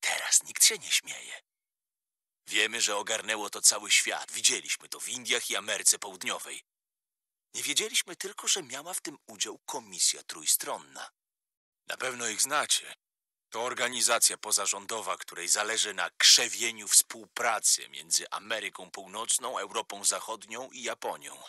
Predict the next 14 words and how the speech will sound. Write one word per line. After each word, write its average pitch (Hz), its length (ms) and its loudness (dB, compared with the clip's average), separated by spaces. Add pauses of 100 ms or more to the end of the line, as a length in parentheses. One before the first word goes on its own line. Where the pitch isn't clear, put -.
(440)
<laughs> - 1400 -4
Ta, 104 360 4 (420)
coś 127 280 4
na 127 200 4
pewno 92 460 2
rozkrzewili. - 840 0 (360)
Wiecie, 92 280 -2
że - 120 -2
wskazali 82 460 2
miejsca, 85 360 0
które - 240 -8
oberwały 90 480 -4
jako - 180 -10
pierwsze. - 560 -2